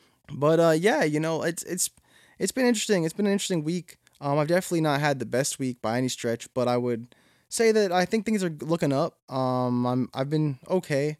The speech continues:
When you talk about just, like, in general, there's just been a lot of things going on for me, like, trying to figure out my career, um, going down three, four, five different avenues, whether it's getting into content creation, social media,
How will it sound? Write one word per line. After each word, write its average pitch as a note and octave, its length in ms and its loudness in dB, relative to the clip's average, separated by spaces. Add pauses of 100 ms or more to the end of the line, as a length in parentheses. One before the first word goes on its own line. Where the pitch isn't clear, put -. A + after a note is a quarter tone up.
(140)
When E3 180 -2
you E3+ 60 0
talk G3 220 0
about D#3 240 0
just, C#3+ 220 -4
like, C3 200 -2
in B2+ 220 -2
general, C3 440 0
there's C#3+ 140 -4
just G#3 180 -4
been F#3+ 140 0
a D#3 40 -2
lot B2+ 200 0
of C3 80 -8
things C3 180 -4
going B2 220 -4
on B2 180 -2
for A#2+ 120 -10
me, C3+ 300 -4 (100)
like, A#2+ 180 -10
trying C#3 220 0
to C3+ 40 0
figure B2+ 300 -2
out A#2+ 320 0
my A2 220 -6
career, C3 580 -2 (460)
um, G#2+ 300 -6
going C3 340 2
down A#2+ 320 0
three, C#3 340 -4
four, C3+ 320 0
five C3 320 0
different B2+ 240 -4
avenues, B2+ 420 -2
whether B2 220 -2
it's A#2 120 -6
getting A#2+ 180 -2
into A#2 160 -6
content C3+ 400 -4
creation, A#2 400 -6
social C#3 320 -4
media, A#2 480 -4